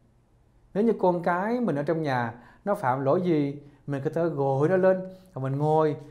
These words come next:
mình, à, phân tích, mình chỉ dạy nó một cách rõ ràng. Những điều như vậy là các vị hoàn toàn làm, làm được hết.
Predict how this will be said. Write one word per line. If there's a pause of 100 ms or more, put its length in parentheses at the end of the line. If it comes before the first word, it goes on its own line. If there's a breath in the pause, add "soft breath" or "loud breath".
(200 loud breath)
mình,
à,
phân
tích,
mình
chỉ
dạy
nó
một
cách (100)
rõ
ràng. (480 soft breath)
Những
điều
như
vậy (260 loud breath)
là
các
vị
hoàn
toàn
làm, (200)
làm
được
hết.